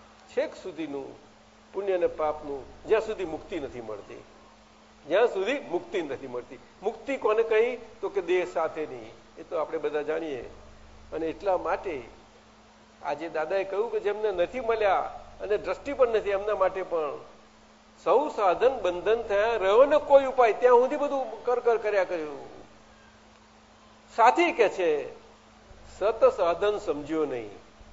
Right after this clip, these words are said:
શું કહ્યું? સત સાધન સમજ્યો નહીં. સત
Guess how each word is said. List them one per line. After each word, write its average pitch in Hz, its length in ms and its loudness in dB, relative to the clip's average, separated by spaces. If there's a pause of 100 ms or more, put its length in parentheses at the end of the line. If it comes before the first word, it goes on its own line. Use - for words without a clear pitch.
(160)
શું 196 120 -6
કહ્યું? 220 360 4 (1500)
સત 226 400 6
સાધન 185 460 4 (460)
સમજ્યો 165 480 2
નહીં. 143 300 0 (360)
સત 285 220 10